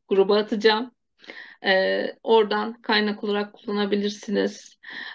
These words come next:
Ee, ya da böyle işte astrofotoğrafçılığa merak dura-, duyan arkadaşlarınız varsa o sunuyu atabilirsiniz. Her şeyi yapabilirsiniz. <laughs>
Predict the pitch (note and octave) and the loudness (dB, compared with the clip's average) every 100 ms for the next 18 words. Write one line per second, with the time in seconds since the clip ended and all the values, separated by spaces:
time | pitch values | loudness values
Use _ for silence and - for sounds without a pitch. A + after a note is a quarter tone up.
0 | - G3 G3 G3+ - - G#3 G#3+ A3 G3+ | 4 6 8 8 6 4 4 8 6 8
1 | G3+ G#3 G#3 G#3+ G#3 - - G#3 G#3 G#3+ | 8 8 8 4 2 -2 -6 -2 0 0
2 | G#3 - G#3 A3 A3 G#3+ G#3+ G#3+ G#3+ G#3+ | -2 0 -2 -2 -2 -4 -4 0 2 2
3 | G#3+ A3 - G#3+ G#3+ G3+ G3+ G#3+ G#3 G#3 | 2 0 -2 -2 -2 0 0 2 0 -2
4 | G#3 G3+ G#3 G3+ G#3 G3+ G3+ G#3 G#3 G3+ | -2 -2 -2 -2 0 0 2 2 0 0
5 | G3+ G3+ - G#3 G#3 G#3 G3+ - G3+ G3+ | -2 -2 -2 -2 -2 -2 -4 -6 -6 -8
6 | G3+ G#3 G3+ G#3 D4+ F#4 C#4 B3+ A#3 - | -10 -4 -2 2 4 6 8 8 6 2
7 | G#3+ G3 G3+ - A#3 A#3 B3+ F4 - - | -2 -2 -4 0 0 2 6 6 4 -16